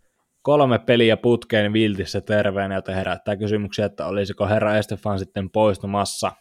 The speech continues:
Ei spekuloida sillä se vielä sen enempää, että meillä on vielä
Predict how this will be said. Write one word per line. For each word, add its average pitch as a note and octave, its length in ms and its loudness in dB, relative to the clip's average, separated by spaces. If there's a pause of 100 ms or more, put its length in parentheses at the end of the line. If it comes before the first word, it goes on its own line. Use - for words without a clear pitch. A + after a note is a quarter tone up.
(120)
Ei G2+ 80 -6
spekuloida G2 540 -4
sillä A#2 380 -2
se A2 120 0
vielä A2 220 0
sen A2 180 0
enempää, G#2+ 500 2 (760)
että - 140 -8
meillä A2 260 2
on G#2+ 80 4
vielä G#2+ 220 2